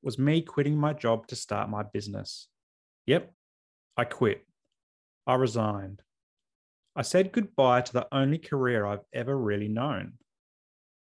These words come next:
So in this episode, I wanted to talk through how all this came about. If you've been tuning in regularly, you'll know that when I was in my teens, I was going through my darkest days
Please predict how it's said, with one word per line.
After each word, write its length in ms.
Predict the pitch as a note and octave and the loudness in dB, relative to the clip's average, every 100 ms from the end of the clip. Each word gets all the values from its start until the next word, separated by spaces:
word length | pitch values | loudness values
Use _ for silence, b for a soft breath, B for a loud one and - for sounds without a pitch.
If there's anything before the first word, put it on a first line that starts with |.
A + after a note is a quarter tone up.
| _ | _
So 140 | _ A#2+ | _ 0
in 120 | B2 | 2
this 180 | F3+ F#3 | 2 2
episode, 640 | D#3 D3 - G2+ G2+ G#2 _ _ _ _ _ _ | 0 -2 -4 -2 -2 -6 _ _ _ _ _ _
I 60 | D3+ | -2
wanted 260 | F3+ G3+ | 0 -2
to 100 | B3 | -4
talk 360 | A3+ D#3+ D3+ D3 | 0 2 2 2
through 240 | - C3 | -2 -2
how 440 | A#2+ - A#2+ A#2+ B2 | -2 -2 0 0 -2
all 220 | B2+ A#2+ | -2 -2
this 160 | A#2 A#2 | -4 -8
came 260 | - A2 G2+ | -12 -10 -8
about. 360 | F2+ G2+ F#2+ - _ _ _ _ _ _ _ _ - | -6 -6 -6 -10 _ _ _ _ _ _ _ _ -4
If 100 | D3 | -2
you've 100 | E3+ | 2
been 160 | F3+ | 2
tuning 340 | F3 A3+ A#3+ G#3+ | 2 2 4 4
in 180 | E3 C3 | 4 4
regularly, 680 | C3+ D#3 B2+ A2+ - C#3+ - _ | 4 4 0 -4 -8 -12 -14 _
you'll 160 | - C3+ | 0 4
know 280 | C#3+ E3 F#3+ | 6 6 6
that 200 | D#3 C#3 | 4 4
when 180 | C#3+ C#3+ | 2 4
I 120 | C3 | 4
was 140 | A2+ | 2
in 120 | D3+ | 0
my 140 | F#3 C3 | 0 0
teens, 640 | - E3+ A#2+ G2+ G2+ - _ _ _ _ _ _ - | -2 -6 -6 -6 -12 -16 _ _ _ _ _ _ 0
I 100 | D3+ | 4
was 140 | F#3 | 4
going 300 | F3+ C#3+ C3+ | 4 4 4
through 280 | C3+ B2+ B2+ | 2 0 2
my 140 | A2+ | 2
darkest 520 | A2+ A#2 A#2 A#2 A2 - | 2 2 2 0 -6 -8
days 520 | G2+ G2+ - - | -6 -6 -10 -14